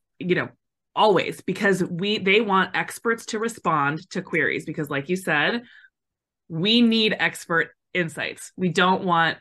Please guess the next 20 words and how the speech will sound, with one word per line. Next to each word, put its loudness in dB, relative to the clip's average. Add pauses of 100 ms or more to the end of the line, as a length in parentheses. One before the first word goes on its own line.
(240)
fake 0
news -2
everywhere, -6
right? 2
And 0
so 2
Google 0
will 0
always 0
prioritize -8
that. -10
So 0
that's 2
something -2
that -4
Turkle -2
is -2
working -4
on. 0
And -4